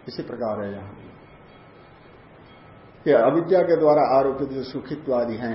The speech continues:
विशेष ये प्रतिबंधक हैं स्वरूप, माने अपने स्वरूप में अवस्थिति होने के लिए ये प्रतिबंधक बने हुए हैं। जब तक सुखी हूं, दुखी हूं इत्यादि कल्पना चलता रहे, तब तक अपने स्वरूप में नहीं हो,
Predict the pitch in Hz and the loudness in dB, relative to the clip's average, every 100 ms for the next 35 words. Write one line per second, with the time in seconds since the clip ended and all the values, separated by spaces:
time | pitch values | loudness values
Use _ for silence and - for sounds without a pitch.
0 | 110 120 180 180 - - - - 147 139 | -6 -2 0 0 -2 -12 -12 -10 -6 -4
1 | 135 143 170 180 170 165 151 104 98 - | 0 4 4 4 2 0 -2 -4 -8 -16
2 | - - - - - - - 147 131 143 | -20 -20 -20 -20 -20 -20 -8 -2 0 0
3 | - - 127 131 104 - - 131 156 143 | -2 -10 -6 -4 -6 -10 -6 -4 -4 -2
4 | 147 147 160 165 127 123 - 180 175 160 | 0 -2 -2 -4 -4 -4 -6 -8 -4 -4
5 | 113 113 104 95 95 - - - - 110 | -4 -6 -8 -12 -14 -18 -20 -20 -20 -14
6 | 123 127 139 156 180 165 117 107 101 90 | -10 -4 -2 0 -2 -2 -4 -6 -10 -14
7 | 87 - - - - - - - - - | -18 -20 -20 -20 -20 -20 -20 -20 -12 -6
8 | 123 135 113 143 123 135 117 139 127 123 | -4 -2 -2 -6 -8 -6 -4 -4 -6 -6
9 | 131 139 123 123 131 131 131 120 135 131 | -6 -4 -4 -4 -4 -4 -6 -6 -6 -8
10 | 127 123 135 - 156 135 117 147 127 151 | -8 -6 -4 -2 -2 -4 -4 -4 -4 -6
11 | 147 147 156 160 143 147 139 | -6 -6 -6 -4 -2 0 -2